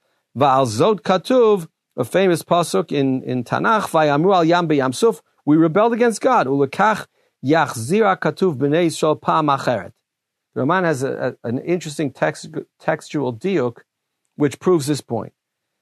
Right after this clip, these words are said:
There's Bnei Yisrael, and there's Vayitzaku Bnei Yisrael al Hashem. Ki hatovim bohem tzoaku al Hashem.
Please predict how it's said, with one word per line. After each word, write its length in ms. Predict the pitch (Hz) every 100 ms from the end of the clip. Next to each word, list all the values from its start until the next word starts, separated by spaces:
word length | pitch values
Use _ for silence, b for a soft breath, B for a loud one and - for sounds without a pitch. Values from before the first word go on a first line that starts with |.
| _ _ _ -
There's 340 | 123 151 135
Bnei 540 | 95 147 139 175 170 147
Yisrael, 760 | - 131 117 101 107 185 170 _ _
and 100 | 113
there's 140 | 127 110
Vayitzaku 800 | 139 143 139 123 127 117 185 165
Bnei 320 | 135 147 160
Yisrael 340 | 131 156 147
al 120 | 135 120
Hashem. 440 | 113 131 98 78 _ _ _ _ _ _ _ _ _ _ -
Ki 180 | 170
hatovim 920 | 143 139 - - 143 131 110 208 233
bohem 640 | 196 175 131 131 127 135 -
tzoaku 680 | - - 147 127 127 175 156
al 80 | 135
Hashem. 560 | 117 - 98 104 170